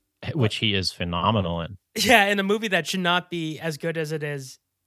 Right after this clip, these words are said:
Speaker 2: It,
Speaker 1: No.
Speaker 2: I, I would say it's only good because of him.
Speaker 1: Yeah, he is the saving grace of
Speaker 2: Yeah.
Speaker 1: the film. Yeah.
Speaker 2: So, Colby, my friend,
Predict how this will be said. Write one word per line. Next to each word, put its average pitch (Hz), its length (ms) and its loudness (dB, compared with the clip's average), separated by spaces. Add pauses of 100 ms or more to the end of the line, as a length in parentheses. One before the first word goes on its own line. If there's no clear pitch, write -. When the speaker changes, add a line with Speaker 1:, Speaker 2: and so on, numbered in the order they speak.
(160)
Speaker 2:
It, 196 200 -6
Speaker 1:
No. 185 120 4
Speaker 2:
I, 185 240 6
I 185 100 2
would 196 120 -4
say 190 100 -4
it's 165 120 -6
only 190 500 -4 (100)
good 156 240 -6
because 147 380 -8
of 143 160 -12
him. 170 300 -6 (580)
Speaker 1:
Yeah, 104 220 2 (100)
he - 160 2
is 90 140 2
the 98 100 -2
saving 85 380 0
grace 85 280 -2
of 87 100 -2
Speaker 2:
Yeah. 85 80 0
Speaker 1:
the 85 60 -8
film. 87 300 -4 (580)
Yeah. 85 180 0 (1200)
Speaker 2:
So, 208 420 0 (560)
Colby, 156 280 -2
my 143 160 -4
friend, 156 300 -4